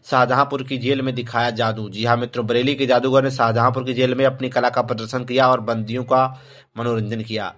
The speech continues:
आप सभी को बता दें कि जेल में बंदियों को तनाव एवं अवसाद से दूर रखने, उनके स्वस्थ मनोरंजन के उद्देश्य से बरेली से पहुंचे प्रसिद्ध जादूगर मोहम्मद नसीफ द्वारा अपनी टीम के साथ जादू कला का प्रदर्शन किया गया और बंदियों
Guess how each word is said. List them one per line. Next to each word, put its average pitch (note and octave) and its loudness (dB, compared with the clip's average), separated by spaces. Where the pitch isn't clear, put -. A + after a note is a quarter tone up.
आप A#2+ -6
सभी B2 -4
को A#2+ -4
बता A#2 0
दें C#3 -4
कि C#3 -6
जेल C3 0
में B2+ -2
बंदियों B2 -4
को C3+ 0
तनाव B2+ 2
एवं C3+ -2
अवसाद C3 -2
से C3 -6
दूर C3 -4
रखने, B2+ -4
उनके B2+ -6
स्वस्थ C3 -4
मनोरंजन A#2+ -6
के B2+ -6
उद्देश्य B2 -4
से C3 -2
बरेली B2 -2
से C3 -8
पहुंचे C3 -2
प्रसिद्ध B2+ -2
जादूगर C3 2
मोहम्मद A#2+ -4
नसीफ C3 -4
द्वारा A#2+ 4
अपनी B2 0
टीम C3 -4
के C3 -2
साथ C3 0
जादू C#3+ 0
कला C#3 2
का C3+ -4
प्रदर्शन B2 -8
किया B2+ 2
गया C3 4
और B2 2
बंदियों A#2+ -2